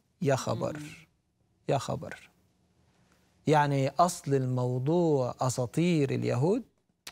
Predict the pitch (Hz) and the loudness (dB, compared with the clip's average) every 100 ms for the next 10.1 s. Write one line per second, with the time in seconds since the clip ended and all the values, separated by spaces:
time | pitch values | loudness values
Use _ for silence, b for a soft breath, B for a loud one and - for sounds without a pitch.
0 | _ - - - - _ - _ - _ | _ -18 -18 -18 -20 _ -20 _ -20 _
1 | _ _ _ _ - 135 151 196 190 165 | _ _ _ _ 0 2 4 4 2 4
2 | 165 151 143 131 120 - - _ _ _ | 4 4 2 0 -6 -10 -16 _ _ _
3 | _ _ _ _ b b b b b b | _ _ _ _ b b b b b b
4 | b b b b b b b b _ - | b b b b b b b b _ 2
5 | 151 156 202 220 214 196 170 196 220 220 | 4 6 4 6 6 6 4 4 6 6
6 | - 180 175 160 196 175 156 160 147 185 | 6 6 6 4 4 2 0 2 2 2
7 | 185 170 151 143 147 143 139 156 208 240 | 4 6 4 4 0 2 4 4 4 4
8 | - - - - 165 156 135 - - - | -2 -14 -6 2 6 6 4 2 -2 0
9 | - 165 180 196 - 151 139 120 131 - | 0 2 4 2 2 2 2 0 -4 -8